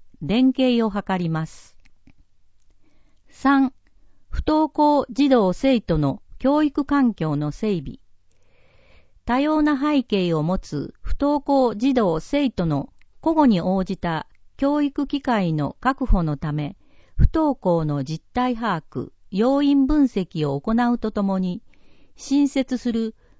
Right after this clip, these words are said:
学びの多様化学校を中心とした新たな教育環境の整備、充実に取り組みます。四、地域とともにある学校づくりの推進。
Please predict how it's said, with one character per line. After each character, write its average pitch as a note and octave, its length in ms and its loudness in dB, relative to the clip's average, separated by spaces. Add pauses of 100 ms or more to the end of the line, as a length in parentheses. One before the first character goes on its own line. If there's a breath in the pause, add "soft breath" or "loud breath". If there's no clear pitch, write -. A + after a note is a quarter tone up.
学 B3 320 2
び C4 100 4
の B3+ 220 2
多 A#3 200 -2
様 D4 220 0
化 C#4+ 160 -4
学 C#4+ 260 -6
校 F3 220 0
を D#3 100 0
中 B3+ 240 -2
心 B3+ 320 0
と A3 160 -4
し - 120 -8
た F3+ 300 -6 (260)
新 C#4+ 260 0
た G#3 140 -2
な E3+ 160 -2
教 - 280 2
育 C4+ 220 -4
環 C4+ 280 0
境 E3+ 240 -2
の C#3 180 -4
整 B3+ 320 0
備、 C#3 240 -4 (160)
充 A3 300 0
実 B3 260 -4
に A3 140 0
取 G3 200 -2
り F#3+ 40 -8
組 E3+ 220 -4
み D#3+ 40 -2
ま D#3 140 -4
す。 - 280 -20 (1400)
四、 A3+ 300 0 (720)
地 D#4+ 200 0
域 - 140 -6
と G3+ 120 0
と F#3 120 -2
も F3 140 0
に E3 160 -2
あ E3+ 100 -4
る C3+ 180 -6
学 D#3+ 280 -4
校 C#4 180 2
づ C#4+ 180 -2
く A#3 120 -2
り F3 100 0
の D3+ 140 -2
推 D3+ 260 -6
進。 C#3+ 440 -8